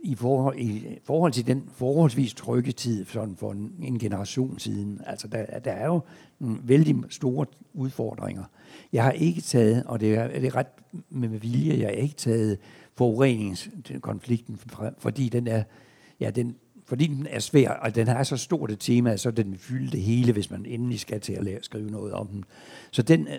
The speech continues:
den er, bliver ikke omtalt, øh, særlig meget, øh, kun sådan i bisætninger. Men, men altså, nogle af de andre tendenser, i, vi er omgivet af, prøver jeg at fange, og prøver at håbe på, at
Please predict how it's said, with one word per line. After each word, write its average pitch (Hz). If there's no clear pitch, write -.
den 151
er, 117
bliver 113
ikke 135
omtalt, 117
øh, -
særlig 101
meget, 95
øh, 107
kun 117
sådan 92
i 92
bisætninger. 95
Men, 135
men 123
altså, 110
nogle 147
af 131
de 131
andre 160
tendenser, 117
i, 113
vi 117
er 98
omgivet 113
af, 95
prøver 131
jeg 120
at 101
fange, 113
og 127
prøver 131
at 113
håbe 131
på, 113
at 117